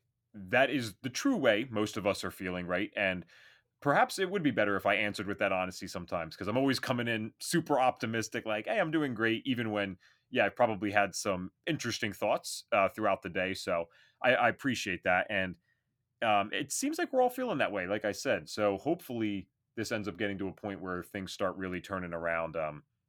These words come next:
I, it's been a long year, that's for sure. This definitely got drawn out longer than I ever thought it would. I don't know about you, but <laughs> I,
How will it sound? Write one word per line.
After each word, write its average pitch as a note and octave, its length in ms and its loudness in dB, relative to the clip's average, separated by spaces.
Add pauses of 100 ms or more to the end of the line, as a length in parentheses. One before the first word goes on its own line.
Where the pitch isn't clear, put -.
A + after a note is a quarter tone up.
(360)
I, F#2+ 80 0
it's G2 160 -4
been A#2 140 -2
a G2 60 2
long G#2+ 380 4
year, F2+ 340 -4
that's - 180 -2
for F2 100 -12
sure. E2+ 260 -8
This F2+ 220 -8
definitely A2 380 2
got F#2+ 160 2
drawn F#2 240 0
out F2+ 200 0
longer F#2 340 0
than E2 320 -6
I F2+ 120 4
ever E2 160 -2
thought E2 220 -2
it D#2 80 -8
would. E2+ 200 -6
I F2 80 2
don't F2 100 -4
know E2+ 100 0
about E2 260 -2
you, D#2+ 240 -10
but E2+ 140 -4 (300)
<laughs> G#3 180 4
I, B2+ 140 4